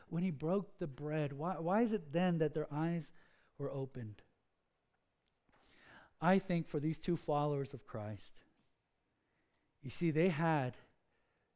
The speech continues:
done time and time again. They, they, they were with Jesus all the time. And what did they do with Jesus? They always broke bread with Jesus, and they always fellowshiped with Jesus.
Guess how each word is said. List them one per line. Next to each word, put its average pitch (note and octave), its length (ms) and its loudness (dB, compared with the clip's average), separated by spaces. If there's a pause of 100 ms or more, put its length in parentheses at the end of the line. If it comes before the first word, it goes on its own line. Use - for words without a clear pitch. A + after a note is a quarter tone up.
(120)
done C#3+ 360 2
time F3 680 2
and C#3+ 120 -2
time D3 300 -2
again. A2 360 -6 (1700)
They, E3 180 0
they, E3+ 240 0
they E3+ 160 0
were G#3+ 120 2
with A3 260 0
Jesus E3 400 -4
all D#3 140 -6
the C3+ 80 -10
time. C3+ 360 -10 (1200)
And C#3 100 -2
what E3+ 120 0
did - 100 -6
they F#3+ 120 4
do E3 180 2
with D3+ 180 0
Jesus? D#3 360 -6 (200)
They C#3+ 100 -4
always E3+ 280 -2
broke D3 300 -4 (100)
bread B2 240 -6
with B2+ 220 -10
Jesus, B2+ 400 -10 (260)
and D3 80 -4
they D#3 60 -2
always F3+ 240 -4
fellowshiped C#3+ 600 -6
with B2+ 140 -12
Jesus. B2 540 -12